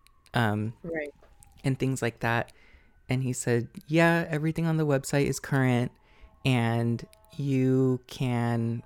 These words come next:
Speaker 1: reach out to them on your own." And then he said, "What we're doing now is Zoom." He's like, "I think
Speaker 2: Mm-hmm.
Speaker 1: you just set up your class with them and then would take a Zoom." And I was just,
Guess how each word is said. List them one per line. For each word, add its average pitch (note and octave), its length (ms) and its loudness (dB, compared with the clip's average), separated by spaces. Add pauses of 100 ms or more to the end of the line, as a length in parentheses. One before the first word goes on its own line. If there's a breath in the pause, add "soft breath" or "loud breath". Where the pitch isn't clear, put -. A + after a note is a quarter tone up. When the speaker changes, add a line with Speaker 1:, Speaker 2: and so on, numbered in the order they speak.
Speaker 1:
reach B2 220 -2
out - 160 2
to D#3 80 0
them D3+ 400 2 (100)
on D3 140 2
your C#3+ 140 4
own." B2+ 360 2 (480 soft breath)
And B2+ 240 4
then A#2+ 160 2
he B2+ 120 -2
said, B2 260 0
"What B2+ 200 2
we're B2 140 2
doing B2+ 400 2
now A2+ 420 2
is A#2 440 -2 (680)
Zoom." A#2 520 -4 (800)
He's A#2+ 160 -8
like, A2+ 160 -4
"I D#3 80 -2
think C3+ 140 -4
Speaker 2:
Mm-hmm. B2 100 -6
Speaker 1:
you A#2+ 160 -2
just A2 300 -4
set A#2 200 0
up A2 180 -2
your A2 320 0 (1300)
class A2+ 340 -2
with A2+ 140 -6
them A2 200 0
and A2+ 100 -4
then A2 120 -4
would G#2+ 120 -6
take - 180 -6
a G#2+ 60 -4
Zoom." G#2+ 360 -4
And G#2+ 160 -6 (240)
I A2+ 160 -6 (120)
was A#2 260 -8
just, - 400 -10